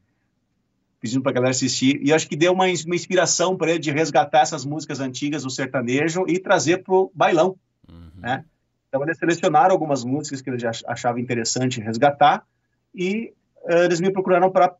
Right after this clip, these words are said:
Speaker 1: fazer mais essa produção. A ideia inicial era fazer um cover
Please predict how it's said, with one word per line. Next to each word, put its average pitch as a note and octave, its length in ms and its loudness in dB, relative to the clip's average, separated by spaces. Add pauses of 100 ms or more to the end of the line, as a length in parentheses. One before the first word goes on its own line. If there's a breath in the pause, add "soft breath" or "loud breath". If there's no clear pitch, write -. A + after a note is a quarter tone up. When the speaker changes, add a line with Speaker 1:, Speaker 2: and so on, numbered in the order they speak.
Speaker 1:
fazer F3 240 0
mais E3+ 320 -2
essa E3 180 -2
produção. E3+ 480 -6 (680)
A D3 140 2
ideia F3+ 280 4
inicial F#3+ 360 2
era F#3+ 120 2
fazer F3 220 -6
um F#3+ 80 -4
cover F3 480 -2